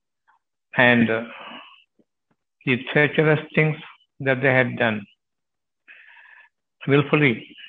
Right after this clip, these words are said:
against the command of Allah. They will never wish the death, but they will claim that whatever is with Allah, that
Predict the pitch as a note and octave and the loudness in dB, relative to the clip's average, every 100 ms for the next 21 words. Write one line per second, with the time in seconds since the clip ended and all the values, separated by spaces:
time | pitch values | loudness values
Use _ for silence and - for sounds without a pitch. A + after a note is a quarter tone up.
0 | - _ _ - - - _ _ _ _ | -20 _ _ -20 -20 -20 _ _ _ _
1 | _ _ C3 A#2+ C3 B2 - B2 B2+ A#2 | _ _ 0 4 2 2 -4 -6 -2 0
2 | A2+ A2 - G2+ G2 G2 - _ - _ | 0 -2 -2 -4 -4 -6 -14 _ -20 _
3 | _ _ _ _ _ _ _ _ _ _ | _ _ _ _ _ _ _ _ _ _
4 | - A#2 A2 A2 C#3 E3+ D3+ A#2 - - | -2 0 0 2 4 4 2 -2 -6 -8
5 | A2 F#2+ F2 _ - - - _ _ _ | -4 -4 -6 _ -20 -20 -20 _ _ _
6 | _ _ _ - B2 A#2 A#2+ A2+ - C#3 | _ _ _ -2 0 2 0 0 -2 0
7 | D3 D#3 E3+ _ _ _ _ _ _ _ | 0 -2 -6 _ _ _ _ _ _ _
8 | _ _ _ A#2 G#2+ G#2+ - _ _ _ | _ _ _ -4 -4 -4 -12 _ _ _
9 | _ _ _ _ _ - B2+ C3+ C3+ C#3 | _ _ _ _ _ 0 0 2 2 2
10 | C#3 - _ _ _ _ _ _ _ _ | -2 -12 _ _ _ _ _ _ _ _
11 | _ _ _ _ _ _ - C3 B2 - | _ _ _ _ _ _ -2 0 0 -2
12 | A2+ B2+ A2+ A2+ G#2+ G#2+ G#2+ _ _ _ | -2 0 2 2 0 -4 -12 _ _ _
13 | _ _ - _ _ _ _ - A#2+ A#2+ | _ _ -20 _ _ _ _ -2 0 0